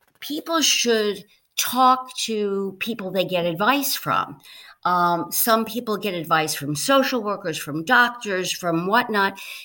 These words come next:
Those people know things too. One of the things that, that, that we see as part of the care advice that we do for our caregivers is to link them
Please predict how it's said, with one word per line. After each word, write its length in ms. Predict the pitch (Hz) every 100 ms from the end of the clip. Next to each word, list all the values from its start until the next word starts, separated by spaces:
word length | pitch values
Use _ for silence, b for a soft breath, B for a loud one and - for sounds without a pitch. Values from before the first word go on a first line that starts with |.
| B
Those 380 | 175 226 254 262
people 720 | - 240 226 208 190 190 - _ _ _ _ _ _ _ -
know 340 | 202 220 220
things 420 | 226 196 185 185
too. 440 | - 277 202 - 143 B B B _ _
One 360 | 226 202 240 294
of 120 | 269
the 120 | 226
things 500 | 226 220 196 190 190
that, 260 | 196 185 -
that, 160 | 208 190 - -
that 180 | 202 185
we 300 | 196 226 240
see 680 | - - 208 190 180 170 -
as 180 | 170 -
part 380 | - 214 202
of 180 | 190 165
the 240 | 175 165 -
care 380 | - 220 233 226
advice 640 | 180 156 185 196 190 -
that 160 | 175 -
we 220 | 175 170
do 400 | 160 180 170 165
for 280 | 165 170 -
our 280 | 190 240 240
caregivers 800 | 196 170 143 160 151 147 151 - B B B -
is 380 | 233 233 -
to 160 | - 202
link 460 | 190 208 220 220 202
them 420 | 175 160 160